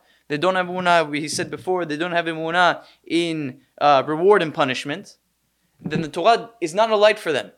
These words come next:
It becomes dark. They don't understand. They don't see why. They, it's all dark. It's, everything is dark. So we're up to Ot Yud Gimel.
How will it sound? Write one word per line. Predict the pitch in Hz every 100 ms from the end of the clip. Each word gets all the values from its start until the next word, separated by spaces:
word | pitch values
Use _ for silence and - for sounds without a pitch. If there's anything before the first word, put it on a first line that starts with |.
| _
It | 160
becomes | 151 156 185 156
dark. | 190 143 - - _
They | 160
don't | 185
understand. | 185 170 160 - 196 185
They | 175
don't | 185
see | - - 165
why. | 160 180 175
They, | 156 160 80 65 -
it's | 160
all | 170 196
dark. | 185 160 -
It's, | 147 - _ _
everything | 196 214 202
is | 180
dark. | 147 139 - _ _ _ _ _ _ _ _ _ _
So | - 151
we're | 165
up | 202
to | 185 170 -
Ot | 165
Yud | 160 139
Gimel. | 120 104 98